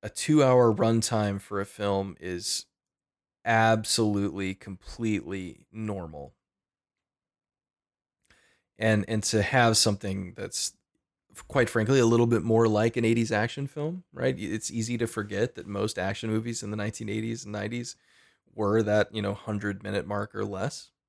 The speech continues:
It's, it's kind of easy to forget how refreshing that can be.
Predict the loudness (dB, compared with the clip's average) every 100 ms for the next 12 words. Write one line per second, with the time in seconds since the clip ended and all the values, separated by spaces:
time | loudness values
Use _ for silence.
0 | _ _ _ _ _ _ _ -4 0 0
1 | 0 -2 2 2 2 0 0 2 2 0
2 | -8 -8 -10 -2 2 4 2 -2 -2 -2
3 | -4 -6 -6 -6 -8 -12 -16 -20 -20 -20
4 | -20 _